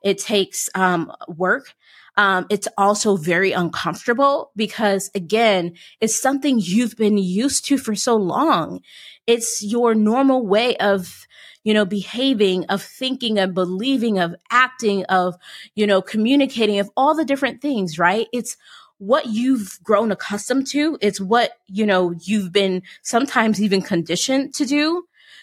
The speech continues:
So I wanna acknowledge that, and I'm with you.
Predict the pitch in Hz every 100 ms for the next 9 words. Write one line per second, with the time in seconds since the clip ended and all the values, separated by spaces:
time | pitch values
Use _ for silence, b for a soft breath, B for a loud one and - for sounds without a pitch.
0 | B - 247 - 254 285 320 302 220 208
1 | 196 190 220 233 214 - 165 - - _
2 | _ - 220 220 208 233 269 220 175 87